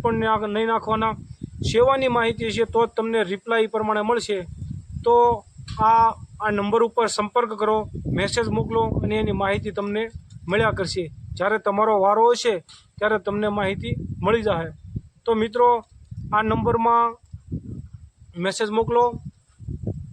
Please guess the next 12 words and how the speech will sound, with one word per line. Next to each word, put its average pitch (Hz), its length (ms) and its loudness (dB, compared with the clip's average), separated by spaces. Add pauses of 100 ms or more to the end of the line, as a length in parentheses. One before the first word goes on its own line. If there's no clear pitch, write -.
(200)
અને 226 280 0 (240)
બળદમાં 220 440 0
સેવાનો 214 540 0 (100)
લાભ 196 280 0
લ્યો. 180 260 0 (440)
આ 208 100 2
સેવા 226 380 2
એક 220 220 2 (300)
યજ્ઞ 196 220 -2 (140)
સમાન 214 300 0
હોય 208 180 2
છે, 220 200 0